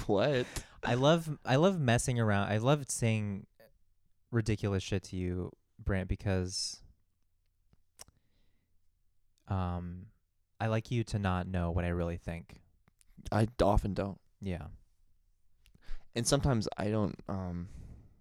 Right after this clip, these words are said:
Speaker 1: yeah, I just don't know what's going on.
Speaker 2: Yeah. It sounded like, and here's where I was hamming it up.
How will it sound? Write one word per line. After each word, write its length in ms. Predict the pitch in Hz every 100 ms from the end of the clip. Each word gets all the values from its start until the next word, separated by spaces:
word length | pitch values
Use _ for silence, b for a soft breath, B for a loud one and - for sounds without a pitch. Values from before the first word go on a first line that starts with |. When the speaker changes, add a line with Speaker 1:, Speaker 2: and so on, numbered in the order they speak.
| _
Speaker 1:
yeah, 160 | - 95
I 20 | 90
just 120 | -
don't 120 | 92
know 60 | 87
what's 140 | 85
going 160 | - 87
on. 240 | 90 113
Speaker 2:
Yeah. 180 | 104 90 95 - B -
It 160 | 160 160
sounded 560 | - 110 107 147 170
like, 320 | 165 170 175 -
and 120 | 135
here's 280 | 123 160 170
where 140 | 160 160
I 20 |
was 140 | 143
hamming 280 | 131 110 104
it 80 | 95
up. 180 | 82